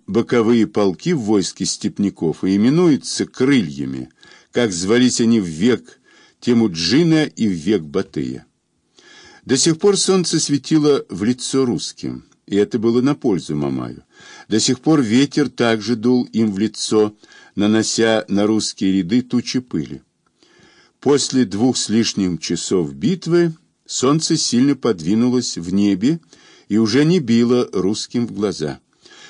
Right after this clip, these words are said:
Но ветер по-прежнему гнал на них душную мглу, от которой слепило глаза и першило в горле. Мамай двинул свежее подкрепление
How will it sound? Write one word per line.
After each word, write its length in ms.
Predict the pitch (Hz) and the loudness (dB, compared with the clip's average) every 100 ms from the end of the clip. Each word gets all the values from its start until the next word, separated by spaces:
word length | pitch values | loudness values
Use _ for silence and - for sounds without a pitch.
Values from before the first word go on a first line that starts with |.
| - | -8
Но 220 | 92 117 131 | 0 2 4
ветер 420 | 147 208 202 175 | 2 2 2 0
по-прежнему 800 | 175 160 156 156 117 120 113 85 | 0 0 2 2 2 2 2 0
гнал 360 | 87 123 135 | 0 0 2
на 140 | 123 120 | 2 4
них 320 | 120 110 80 | 2 0 -6
душную 600 | 76 123 120 - 101 87 | -2 0 0 -2 0 0
мглу, 480 | 80 87 104 175 - _ _ _ _ - | -2 0 0 0 -2 _ _ _ _ -10
от 160 | - | -6
которой 380 | 104 95 117 113 | -4 0 0 0
слепило 600 | - - 98 - 123 110 | -2 -2 -4 0 0 0
глаза 520 | 90 82 95 80 117 123 | -2 0 -2 0 0 0
и 60 | |
першило 540 | - 98 87 98 92 82 | 0 -6 -4 -4 -4 -4
в 100 | 69 | -6
горле. 420 | 80 65 62 - _ _ _ _ _ _ _ _ _ _ _ | -6 -6 -10 -14 _ _ _ _ _ _ _ _ _ _ _
Мамай 520 | 92 113 117 131 156 | -2 2 4 4 2
двинул 760 | 135 107 127 151 156 151 139 - | 0 0 2 4 4 2 0 -4
свежее 640 | - - 104 131 117 135 131 | -6 -2 2 2 2 -2 0
подкрепление 1040 | 135 - 131 127 104 110 85 73 71 | -4 -4 -6 -4 0 2 2 -2 -4